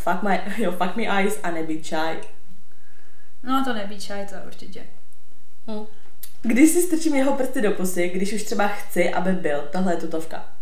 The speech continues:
Speaker 2: Mě
Speaker 1: Co ty a ocucávání prstů?
Speaker 2: No, jako teďka bych musela být hodně upřímná, jakoby já nevím. Jako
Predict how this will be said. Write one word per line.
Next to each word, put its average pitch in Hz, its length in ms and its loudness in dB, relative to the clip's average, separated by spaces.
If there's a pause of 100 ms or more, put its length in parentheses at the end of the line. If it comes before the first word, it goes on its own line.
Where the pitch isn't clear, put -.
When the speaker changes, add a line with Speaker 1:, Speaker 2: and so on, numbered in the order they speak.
(1200)
Speaker 2:
Mě 240 360 0
Speaker 1:
Co 311 120 6
ty 311 140 2
a 220 120 6
ocucávání 190 600 2
prstů? - 300 0
Speaker 2:
No, 226 220 2
jako 240 260 0
teďka 240 560 0 (380)
bych 262 180 0
musela 240 300 0
být 254 180 0
hodně 240 240 0
upřímná, 214 540 0
jakoby 254 280 0
já 262 200 0
nevím. 190 500 -2
Jako 247 200 0